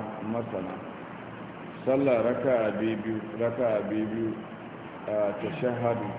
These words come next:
sai ka yi tahiyya fi kulli raka'atayn. Kowace raka'a biyu,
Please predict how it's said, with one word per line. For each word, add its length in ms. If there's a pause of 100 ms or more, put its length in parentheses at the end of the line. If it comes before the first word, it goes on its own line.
(120)
sai 180
ka 160
yi 140
tahiyya 440
fi 160 (100)
kulli 260
raka'atayn. 720 (100)
Kowace 420
raka'a 460
biyu, 220